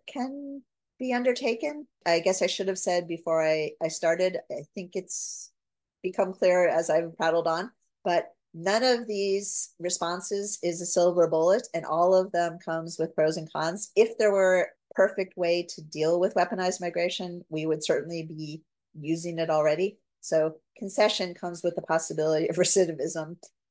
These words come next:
and the creation of extortion rackets. Assimilation comes with significant short-term costs and potential pushback and blowback. There's an alternative, which is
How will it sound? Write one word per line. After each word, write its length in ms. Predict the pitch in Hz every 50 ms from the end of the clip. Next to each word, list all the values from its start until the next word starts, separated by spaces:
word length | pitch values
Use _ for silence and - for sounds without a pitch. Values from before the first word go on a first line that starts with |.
| _ -
and 360 | 160 160 156 151 156 160 165 180 - _ _ _ _ _ _
the 80 | - 151
creation 340 | 147 - 156 160 156 - 160
of 80 | 151
extortion 480 | 165 165 - - 175 165 165 - 156 147
rackets. 500 | 117 135 165 - - 104 - - - - _ _ _ _ _ -
Assimilation 680 | 175 175 - 202 190 185 185 180 180 185 - 190 175 180
comes 360 | - 180 170 170 170 165 -
with 240 | 170 165 160 165 -
significant 760 | - - - - 165 156 165 180 180 - - - 170 160 -
short-term 500 | - 160 160 143 - - 165 160 156 160
costs 500 | - - 151 160 170 - - - - -
and 180 | - 165 160 160
potential 640 | - 180 - 180 160 160 - 175 156 151 147 - _ _ _ _ -
pushback 480 | 185 185 - - 160 139 143 165 - - - _ _ _ _ -
and 280 | 160 165 156 151 156 156
blowback. 500 | 170 165 160 160 - - - - _ - _ _ _ _ _ _ _ _ _ _ -
There's 240 | 170 170 175 185 185
an 60 | 170
alternative, 800 | 170 180 - - 339 339 277 233 196 180 180 175 175 180 180 185 - -
which 320 | - 175 165 165 165 -
is 1300 | 165 170 170 170 170 170 165 165 165 160 160 165 160 160 160 156 160 165 - - - - - - - -